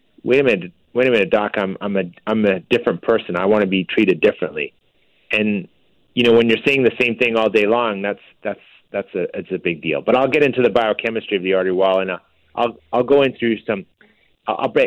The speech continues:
I'll bring in about ten things here that are very important to understand so that you can prevent a heart attack or stroke.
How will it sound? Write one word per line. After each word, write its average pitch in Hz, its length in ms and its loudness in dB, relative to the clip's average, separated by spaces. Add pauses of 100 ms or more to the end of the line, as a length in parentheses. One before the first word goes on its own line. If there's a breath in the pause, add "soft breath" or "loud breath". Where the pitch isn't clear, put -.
I'll 135 140 -2
bring 143 160 2
in 127 100 0
about 117 260 0
ten 127 220 -4
things 117 260 -4
here 104 180 -2
that 98 120 -2
are 95 140 -4
very 113 240 2
important 95 440 -4
to 101 60 -6
understand 92 540 -2
so 98 100 0
that 87 140 2
you 87 80 -4
can 92 120 -12
prevent 92 300 -4
a 85 40 -4
heart 90 180 -2
attack 85 320 -8
or 76 60 -8
stroke. - 320 -6